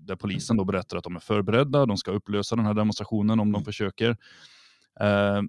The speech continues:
Speaker 1: men, ehm, Oskarsson är ju inte nöjd där. <laughs> Utan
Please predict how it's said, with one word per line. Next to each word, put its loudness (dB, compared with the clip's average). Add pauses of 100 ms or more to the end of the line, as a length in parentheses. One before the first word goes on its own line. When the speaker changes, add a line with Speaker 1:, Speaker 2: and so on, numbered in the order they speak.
(120)
Speaker 1:
men, 6
ehm, 4 (240)
Oskarsson 2
är 4
ju 2
inte 0
nöjd 6
där. -2 (280)
<laughs> -10
Utan 6